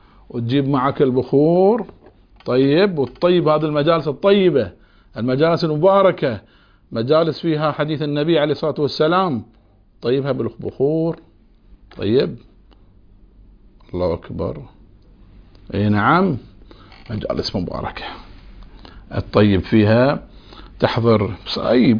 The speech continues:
أي أنواع من أنواع الطيب والبخور. طيب، بدأ، بدأ، بدأ، ما شاء الله. إنزين، بخاخ عندك جيد، عندك بخور.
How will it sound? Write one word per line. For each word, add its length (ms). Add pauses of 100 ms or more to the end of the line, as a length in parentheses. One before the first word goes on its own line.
أي 260
أنواع 260
من 140
أنواع 360
الطيب 440
والبخور. 1040 (560)
طيب، 420 (340)
بدأ، 220
بدأ، 280
بدأ، 260
ما 160
شاء 220
الله. 140 (640)
إنزين، 380 (1200)
بخاخ 600
عندك 420
جيد، 340
عندك 340
بخور. 420